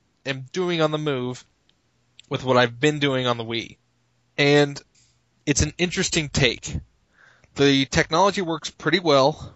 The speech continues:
with the eye camera and the little controller.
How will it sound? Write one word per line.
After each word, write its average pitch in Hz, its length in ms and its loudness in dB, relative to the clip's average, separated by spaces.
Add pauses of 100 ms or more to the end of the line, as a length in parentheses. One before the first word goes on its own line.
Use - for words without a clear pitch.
with 143 220 -8
the 127 420 -2 (360)
eye 135 160 4
camera 135 500 -2 (640)
and 123 360 -8
the 120 180 -8
little 123 220 -6
controller. 131 580 -6